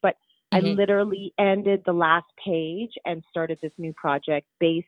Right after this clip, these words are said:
Speaker 1: on
Speaker 2: Wow.
Speaker 1: how I felt, how I felt inspired, how I feel leadership is within our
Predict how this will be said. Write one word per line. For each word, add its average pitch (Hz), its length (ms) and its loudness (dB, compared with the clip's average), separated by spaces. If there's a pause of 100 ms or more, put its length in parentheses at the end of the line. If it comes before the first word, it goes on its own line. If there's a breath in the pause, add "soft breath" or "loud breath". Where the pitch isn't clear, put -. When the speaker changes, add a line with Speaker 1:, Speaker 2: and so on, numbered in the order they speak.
(140)
Speaker 1:
on 165 260 0
Speaker 2:
Wow. - 100 -6
Speaker 1:
how 156 240 0
I 151 220 0 (180)
felt, 98 300 -4 (540 loud breath)
how 208 240 4
I 196 160 0
felt 175 220 -6
inspired, 170 720 -4
how 170 160 -10
I 170 200 -6
feel 180 320 -6
leadership 175 480 -6
is 165 140 -4
within 160 240 -4
our 143 120 -8